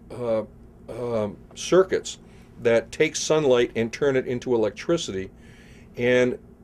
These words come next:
when it's at, at fully at scale, it's supposed to be at the same price as coal or nuclear.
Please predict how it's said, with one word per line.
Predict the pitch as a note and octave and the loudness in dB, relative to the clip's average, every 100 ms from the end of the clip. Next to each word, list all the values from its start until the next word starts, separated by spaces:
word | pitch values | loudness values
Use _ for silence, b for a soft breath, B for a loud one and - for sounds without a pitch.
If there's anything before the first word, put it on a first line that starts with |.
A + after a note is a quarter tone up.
| - | -6
when | D3+ D3 | 2 2
it's | C3+ C3+ | 4 2
at, | - C3 | 2 2
at | A#2 | 0
fully | - E3+ D3+ | 2 4 4
at | A2+ | 2
scale, | - - D3+ C#3 A2 | -2 0 4 6 4
it's | - A#2 | 0 -6
supposed | B2+ - D#3+ - | -2 2 2 0
to | |
be | B2+ B2+ | -2 0
at | A#2 | 0
the | A2+ | -2
same | G#2+ D3 C3+ B2+ | -6 -4 -4 -4
price | - B2+ B2 A#2 - - | 2 4 2 0 -12 -6
as | A#2 A2+ | -6 -6
coal | - C3 C3 C3+ C3+ B2+ - | -2 4 6 6 4 -2 -6
or | G2+ | -6
nuclear. | A2 C#3+ - A2 - - | -4 -6 -6 -8 -8 -14